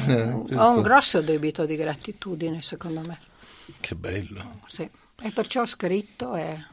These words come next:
Speaker 1: a me piace moltissimo questo libro, ma non è che lo voglio dire per farmi reclame, assolutamente no, perché so che è allegro, divertente, spassoso, e poi tutte le età lo possono leggere, perché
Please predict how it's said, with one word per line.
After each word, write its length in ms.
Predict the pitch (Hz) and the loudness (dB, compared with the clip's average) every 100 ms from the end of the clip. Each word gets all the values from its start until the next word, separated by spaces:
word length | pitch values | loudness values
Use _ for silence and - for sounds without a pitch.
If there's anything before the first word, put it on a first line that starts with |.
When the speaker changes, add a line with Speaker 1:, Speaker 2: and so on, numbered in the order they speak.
| - _ _ - - _ _ _ _ _ _ _ - | -20 _ _ -20 -20 _ _ _ _ _ _ _ -10
Speaker 1:
a 80 | 165 | -2
me 160 | 170 233 | 2 2
piace 260 | 247 180 175 | 2 0 -2
moltissimo 600 | 160 147 156 - 147 139 | -4 -4 -6 -4 -6 -8
questo 320 | 151 - 156 | -10 -10 -10
libro, 340 | 156 143 131 - - - - | -8 -8 -10 -18 -20 -18 -4
ma 80 | |
non 180 | 170 185 | 0 4
è 120 | 240 | 2
che 160 | 240 190 | 4 4
lo 100 | 175 | 4
voglio 280 | 165 175 160 | 4 4 6
dire 340 | 160 185 165 | 6 8 6
per 140 | - 160 | 4 2
farmi 340 | 175 165 160 | 4 4 4
reclame, 460 | 147 170 147 143 139 - - - | 2 2 4 4 0 -8 -20 2
assolutamente 920 | 226 - 196 185 185 165 185 214 165 | 4 6 6 6 6 4 4 4 4
no, 200 | 170 180 | 4 4
perché 260 | 180 - 175 | 0 0 2
so 220 | - 262 | 4 4
che 160 | - | 8
è 20 | 180 | 8
allegro, 480 | 165 233 226 185 | 10 8 8 4
divertente, 760 | 160 160 151 - 214 233 208 156 | 4 2 0 0 0 0 -2 -6
spassoso, 760 | - - - - 175 131 170 - - - - | -6 -8 -6 -6 -6 -8 -12 -14 -20 -20 -16
e 80 | - | -14
poi 180 | - 240 | -2 -2
tutte 260 | 277 247 220 | -2 0 2
le 100 | 170 | 2
età 280 | - 226 | 2 2
lo 120 | 247 147 | 2 -2
possono 460 | - 143 160 143 | -4 -6 -2 -2
leggere, 400 | 147 143 139 156 | 0 -2 -2 -4
perché 360 | 147 - 180 | -6 2 4